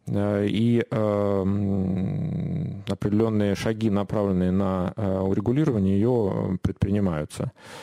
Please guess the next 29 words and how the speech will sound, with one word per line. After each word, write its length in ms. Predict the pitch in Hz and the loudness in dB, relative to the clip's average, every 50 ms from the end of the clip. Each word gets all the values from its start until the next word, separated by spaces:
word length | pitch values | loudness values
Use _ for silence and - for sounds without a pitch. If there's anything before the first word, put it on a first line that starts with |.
| - - - - _ _ - | -18 -20 -20 -20 _ _ -2
Поэтому 640 | - 98 110 107 - 120 117 120 120 117 98 73 | 0 0 2 0 0 0 0 2 2 2 0 0
здесь, 600 | 104 98 101 - 127 127 117 - - - - - | 0 0 0 2 2 2 0 0 -4 -8 -6 -2
э, 160 | 110 92 101 110 | 0 2 2 4
можно 320 | 113 123 127 117 120 113 | 4 2 2 2 0 -2
что 180 | - - 131 120 | -2 0 0 0
единственное 460 | 110 98 101 104 92 - - 90 87 | 0 2 0 0 0 0 -2 -4 -4
посоветовать, 680 | - - - 98 101 98 95 87 - - 85 82 80 | -4 -4 -2 0 0 0 0 0 -2 -2 -2 -2 -2
что 180 | - - - 95 | -4 -4 -2 0
если 300 | 98 110 107 - - 113 | 0 0 0 0 0 2
есть 220 | 120 117 98 95 | 2 2 2 0
такая 340 | - 95 - - 95 92 92 | -4 -4 -2 -2 0 0 2
возможность, 680 | 98 101 104 104 104 104 95 82 - 85 85 - - | 2 0 0 0 0 0 0 0 0 -2 -2 -4 -4
то 200 | - 95 92 92 | -4 -2 0 0
военнослужащий, 680 | 90 95 98 104 107 - - 104 101 95 90 - - | 0 0 0 0 -2 -2 -2 0 0 0 0 0 0
ваш 240 | 101 95 92 - - | 0 0 -2 -4 -6
сын, 240 | - - 104 98 92 | -4 -2 0 2 2
может, 460 | 90 92 92 90 90 87 - - - - | 2 2 2 0 0 -2 -4 -6 -6 -4
э, 440 | 90 87 87 87 85 87 92 98 - | -2 0 0 2 0 0 0 -2 -2
там 140 | - - - | -4 -6 -6
самостоятельно 580 | 123 - - 98 - - 131 160 175 160 123 104 | -6 -4 -4 -4 -2 0 0 0 0 0 0 -2
что-то 300 | 101 - 92 87 - - | -2 -2 -4 -2 -2 0
вносить, 380 | 82 90 90 - - - - | 0 0 0 -2 -4 -6 -4
обязанности 580 | - 82 87 107 104 95 85 92 87 - - - | -4 -2 0 0 0 0 0 -2 -2 -4 -4 -2
вносить, 460 | 92 95 98 92 - 92 82 - - | 0 0 0 -2 -2 -4 -6 -4 -4
э, 280 | - - 71 87 87 87 - | -6 -4 -2 -2 -2 -2 -2
у 80 | - | 0
него 180 | 95 101 101 101 | 0 0 0 0
ничего 240 | 98 95 - - 107 | 0 0 -2 -2 0
нет. 300 | 120 147 175 - - | 0 0 0 -2 -6